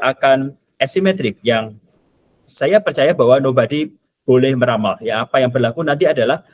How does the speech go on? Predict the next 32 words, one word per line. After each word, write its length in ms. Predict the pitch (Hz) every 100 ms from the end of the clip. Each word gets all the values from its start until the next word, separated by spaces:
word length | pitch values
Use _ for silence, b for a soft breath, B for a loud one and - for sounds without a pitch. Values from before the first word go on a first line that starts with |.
| b b
apa 240 | 127 139
yang 100 | 165 131
akan 240 | 131 127
menjadi, 540 | 120 113 107 135 147 147 _ _ _ _ _ _ _ _
apa 220 | - -
yang 100 | 139
berlaku 320 | 123 113 107
dalam 460 | 143 120 117 113 107 -
last 240 | 123 117
minute 320 | 139 123 113
nanti. 320 | 107 98 95 85 _ _
Jadi 240 | 98 113
dalam 320 | 110 104 104
debat 240 | 104 107 98
capres 480 | 110 - 113 - - _ _ -
yang 160 | 101
ketiga 400 | 98 107 104 104
nanti, 400 | 101 101 160 233 - _ _ _ _ _ -
eh, 300 | 110 107 107
kita 280 | - - 147
akan 160 | 135 113
apa? 240 | - - _ -
Sebab 320 | - 156 160
itu 240 | 135 180
yang 80 | 143
biasanya 400 | 123 113 123 147
menjadi 480 | 151 123 113 113 110
kami 240 | 117 117
punya, 560 | 117 113 113 110 107 107
kami 320 | 113 110 110
punya 480 | - 110 107 104 101
apa, 320 | 101 143 160